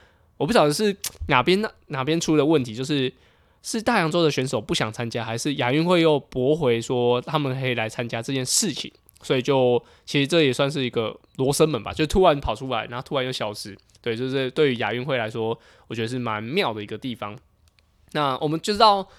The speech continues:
呃，确定延期的资讯也，其实也不是说看看媒体说延期就延期，其实最主要是，呃，在奥会中，呃，国际奥会那边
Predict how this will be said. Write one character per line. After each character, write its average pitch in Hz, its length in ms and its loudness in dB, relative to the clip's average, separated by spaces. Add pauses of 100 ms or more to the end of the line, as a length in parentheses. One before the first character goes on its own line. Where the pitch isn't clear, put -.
(320)
呃， 135 140 0
确 226 160 2
定 208 100 0
延 143 220 2
期 127 180 -2
的 117 300 0
资 151 220 -2
讯 151 200 -4
也， 117 80 -4
其 139 160 -6
实 139 140 -4
也 123 80 0
不 120 140 -10
是 139 120 -6
说 127 280 -2
看 143 180 -8
看 139 100 -2
媒 120 240 -4
体 117 220 -8
说 120 540 0
延 131 160 -2
期 123 120 -6
就 127 120 -2
延 104 160 -4
期， 110 100 -14
其 135 180 0
实 170 80 0
最 175 200 2
主 139 100 -4
要 123 100 2
是， 131 280 -4 (340)
呃， 107 280 -4
在 110 600 -2
奥 160 160 4
会 143 320 2 (260)
中， 160 220 0
呃， 143 160 -2
国 147 320 0
际 190 140 2
奥 165 120 6
会 156 140 2
那 139 80 -2
边 127 260 -4